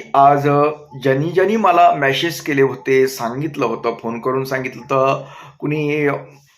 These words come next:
मेसेज करून सांगितलं होतं की आमच्या घरामध्ये अशा अशा व्यक्तीला बाधा आहे,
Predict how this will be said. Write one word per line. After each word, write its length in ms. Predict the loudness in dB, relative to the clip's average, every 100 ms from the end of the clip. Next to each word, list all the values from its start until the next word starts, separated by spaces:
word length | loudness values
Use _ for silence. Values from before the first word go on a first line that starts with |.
| -12 -4 0 0 0 -4 -4
मेसेज 340 | -4 -2 -4
करून 220 | -4 -4
सांगितलं 360 | -2 -4 -2 -2
होतं 140 | 0
की 560 | -2 -4 -8 -8 -8 -12 -2
आमच्या 680 | 2 2 2 -2 -2 2 2
घरामध्ये 460 | 0 -2 -2 0
अशा 260 | 0 0 -4
अशा 180 | -6 -4
व्यक्तीला 480 | -6 -8 -2 0 2
बाधा 340 | 2 2 2
आहे, 500 | 0 0 -4 -6